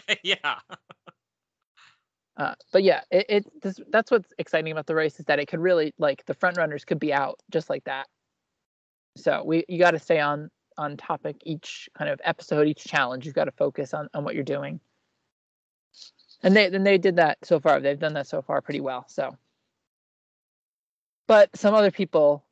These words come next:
Speaker 2: didn't do that so well. Uh, the sausage part was kind of boring. It's a tradition. I thought it was a good detour in terms of, like, that classic Amazing Race staple. Like, one is physical.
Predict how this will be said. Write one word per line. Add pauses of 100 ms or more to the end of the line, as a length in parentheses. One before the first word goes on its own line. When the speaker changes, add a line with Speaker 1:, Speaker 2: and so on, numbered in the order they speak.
(220)
Speaker 2:
didn't
do
that
so
well. (560)
Uh, (480)
the
sausage (240)
part (120)
was
kind
of (380)
boring.
It's
a
tradition. (240)
I
thought
it
was
a
good (100)
detour
in
terms
of, (880)
like,
that
classic
Amazing
Race
staple. (260)
Like,
one
is
physical.